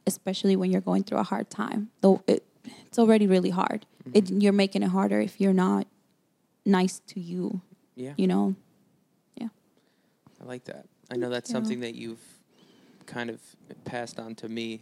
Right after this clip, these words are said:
Speaker 2: as well. And I try the same
Speaker 1: Yeah.
Speaker 2: thing with not just grief, but with all aspects of having
Speaker 1: Yeah.
Speaker 2: grace with yourself.
Speaker 1: Yeah.
Speaker 2: Um,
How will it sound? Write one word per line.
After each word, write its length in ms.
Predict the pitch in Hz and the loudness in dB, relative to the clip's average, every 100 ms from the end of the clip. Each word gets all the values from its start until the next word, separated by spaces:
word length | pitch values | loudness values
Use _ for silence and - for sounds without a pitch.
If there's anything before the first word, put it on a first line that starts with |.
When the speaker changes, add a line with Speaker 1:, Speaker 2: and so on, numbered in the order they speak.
| 127 | -14
Speaker 2:
as 160 | 113 - | -12 -8
well. 260 | 113 110 _ _ - _ _ _ - - | -6 -8 _ _ -20 _ _ _ -20 -16
And 100 | 110 | -12
I 80 | 107 | -12
try 360 | - 110 113 117 _ _ _ _ _ _ _ - | -10 -8 -10 -12 _ _ _ _ _ _ _ -6
the 80 | 220 | -4
same 240 | 208 202 | -2 -4
Speaker 1:
Yeah. 60 | 202 | -4
Speaker 2:
thing 140 | 120 | -4
with 180 | 120 - - | -6 -10 -12
not 220 | 123 123 | -8 -8
just 240 | - 120 - | -8 -10 -8
grief, 320 | 117 117 - - | -8 -8 -8 -10
but 140 | 113 | -8
with 140 | 113 110 | -8 -8
all 180 | 113 | -8
aspects 400 | - - - 220 214 | -8 -10 -12 -12 -12
of 100 | 214 | -10
having 220 | 113 117 | -10 -8
Speaker 1:
Yeah. 40 | |
Speaker 2:
grace 220 | 113 110 - | -6 -8 -10
with 140 | - | -20
yourself. 340 | 127 - 113 120 _ _ _ _ - - | -14 -10 -8 -10 _ _ _ _ -20 -20
Speaker 1:
Yeah. 80 | - - - _ | -18 -18 -20 _
Speaker 2:
Um, 320 | 110 107 110 | -14 -14 -16